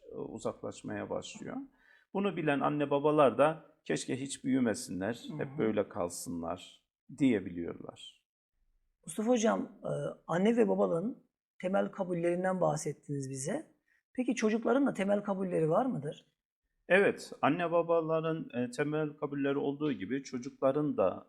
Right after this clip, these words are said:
Speaker 1: e, anne babalarına karşı temel kabulleri var. Hatta çocuklarınki şöyle bir özelliği de var. Çocukların temel kabulleri aynı zamanda onlar için bir gelişim görevidir, birer ihtiyaçtır.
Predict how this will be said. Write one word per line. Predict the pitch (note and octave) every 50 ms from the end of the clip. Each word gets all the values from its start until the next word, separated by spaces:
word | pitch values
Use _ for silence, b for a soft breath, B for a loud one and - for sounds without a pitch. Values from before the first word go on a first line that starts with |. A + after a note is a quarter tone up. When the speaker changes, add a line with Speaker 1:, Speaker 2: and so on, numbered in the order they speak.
| _ -
Speaker 1:
e, | F#2+ F#2+ G2 G2 F#2+ G2 F#2+ G2 F#2+ F#2+ G2
anne | - A#2 C3 C3 A#2+ A2
babalarına | A#2 G#2 - A2 G#2 G#2 G#2+ G#2 G#2+ G#2+ G#2 G#2
karşı | _ - G#2+ F#2+ G2 F#2+ - - - - C3 B2+ C3 C3+ C3+ -
temel | B2 A#2 A#2 A2+ A2
kabulleri | A2 - - G#2+ G#2+ G#2 G2 F#2+ G2 F#2+ F#2+ F#2 E2
var. | E2+ F#2+ D#3 - - - _ _ _ _ b b b b b b b b _ _ _ _
Hatta | - G3 G3 - - E3+ D#3+ D#3+ - - - -
çocuklarınki | - - D#3 D3 F3 - - F3 F3 F3 D#3+ - -
şöyle | - - A#3+ G#3 E3 D#3 C#3+ C#3+
bir | C#3+ A2
özelliği | A#2+ C3+ B2 C3+ C#3+ C3 C3 C#3+ D#3 F3+ D3+
de | A2 G2+
var. | G2+ G#2+ B2 -
Çocukların | - - D#3 D#3 F3+ F3+ - - F3 E3+ D#3 C#3 C#3
temel | C3+ - D3+ D#3 F3 G3+
kabulleri | G3 - - D#3+ C3+ B2+ A#2+ A2 G#2 G2+ F#2+ F#2+ G2+ G#2 C#3 F#3 G#3 - _ _ _ _ _
aynı | - - D#3 G#3+ A#3 A#3
zamanda | - - D#3+ C#3 A#2+ A#2 A2+ A#2 G2
onlar | - - C#3 E3 F#3+ G#3 G#3 G#3+
için | G#3+ G3 - - D#3+ C#3+
bir | D#3
gelişim | D#3 D3+ D#3+ E3 E3+ E3+ - - G#3+ G3 D#3+
görevidir, | - B2+ A2 G#2 F#2+ F2+ E2+ D#2+ - E2 D#2+ - -
birer | D3 E3 F#3 F3+
ihtiyaçtır. | - - B2+ B2+ - - - - - B2 G#2+ G2 - - - - - - - - - - - - _